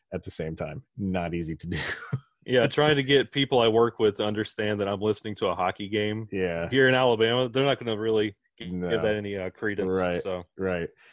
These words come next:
Speaker 1: So, all right, uh, going through the set. All right, so just the scoring, obviously the Matt Nieto goal, then Kadri, Kadri got back-to-back goals, three nothing in the first.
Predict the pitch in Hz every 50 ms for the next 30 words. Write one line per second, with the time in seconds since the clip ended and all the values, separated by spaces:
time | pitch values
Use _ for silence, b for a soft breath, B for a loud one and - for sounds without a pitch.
0 | b b b b b b b b _ - - 113 104 101 101 - - 113 117 110
1 | 101 90 90 - - - 104 107 104 101 101 101 101 101 101 101 98 95 B B
2 | B _ _ - 110 110 104 127 127 127 131 127 127 139 127 123 117 - 131 95
3 | 98 104 95 87 78 - 113 104 127 135 135 - 117 - - - 147 151 151 151
4 | 151 147 143 127 113 120 113 117 110 - 113 101 104 101 101 101 - 95 101 107
5 | 110 110 107 104 107 110 107 110 110 110 104 90 92 90 - - 98 98 92 90
6 | 92 - _ - 113 104 98 92 98 98 92 95 92 85 - - _ _ 95 -
7 | 92 87 - - - 85 92 110 110 110 107 - - - _ - 113 110 110 110
8 | 107 110 110 101 - - _ - 113 113 110 104 101 95 - 95 92 82 82 85
9 | - - 117 110 110 107 - _